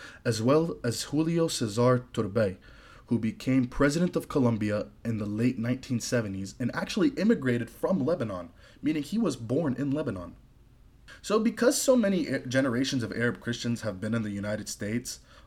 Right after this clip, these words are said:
a lot of them have adapted to the American way of life. Those who have growing generations here typic-, typically have their language faded out, and essentially their bloodline from the Middle East begins to fade as well.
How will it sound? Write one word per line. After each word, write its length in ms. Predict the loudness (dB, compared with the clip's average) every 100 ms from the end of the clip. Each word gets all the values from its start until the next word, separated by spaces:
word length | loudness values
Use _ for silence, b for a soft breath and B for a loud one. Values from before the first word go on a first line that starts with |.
| -8
a 60 |
lot 200 | 0 2
of 120 | 2 2
them 140 | 0
have 280 | 2 -2 -2
adapted 520 | -4 -2 -2 -2 -4
to 80 | -2
the 100 | -2
American 480 | 2 2 2 0 -4
way 100 | -6
of 140 | -2
life. 420 | -2 -2 -6 -20 -20 _ -20 -20 -20 -20 _ -12
Those 320 | 0 2 2 4
who 260 | 4 4
have 220 | 4 -4
growing 360 | -4 0 4 4
generations 640 | 4 2 2 2 2 0
here 220 | 0 -2 -4 B B B B -16 -4
typic-, 500 | -4 -4 -10 -14 -4
typically 440 | -2 -2 0 2
have 280 | 2 0 2
their 160 | 0
language 520 | 0 -2 0 2 0 -2
faded 360 | -4 -2 0
out, 240 | 0 -2 -2
and 100 | -8
essentially 540 | -4 -4 -2 0 0
their 260 | 0 -4 -4
bloodline 600 | -2 -2 0 -2 -4 -6
from 160 | -6
the 40 | -6
Middle 240 | -6 -4
East 220 | -6 -6
begins 300 | -8 -8 -8
to 100 | -12
fade 300 | -10 -8 -6
as 120 | -8
well. 300 | -6 -6 -6